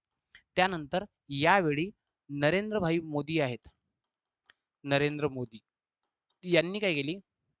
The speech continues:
ठीक आहे, थर्ड टाइम शपथ घेतली. किती? तिसऱ्यांदा शपथ.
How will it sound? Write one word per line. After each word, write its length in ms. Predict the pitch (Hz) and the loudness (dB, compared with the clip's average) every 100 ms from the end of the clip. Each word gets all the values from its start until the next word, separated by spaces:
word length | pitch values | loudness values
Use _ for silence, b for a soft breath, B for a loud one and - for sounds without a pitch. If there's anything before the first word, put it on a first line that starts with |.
| _ _ _ _ _ _ - | _ _ _ _ _ _ 0
ठीक 120 | 160 | 0
आहे, 280 | 139 - - _ - | 0 -8 -20 _ 4
थर्ड 200 | 180 202 - | 6 4 0
टाइम 200 | 185 175 | -2 0
शपथ 280 | - 143 131 | -2 -2 -4
घेतली. 300 | 123 117 127 | -6 -14 -12
किती? 300 | 151 190 247 _ _ _ - | -10 -8 -8 _ _ _ -4
तिसऱ्यांदा 520 | 160 165 147 143 160 | -2 2 2 2 -2
शपथ. 320 | - 180 120 | -4 -8 -10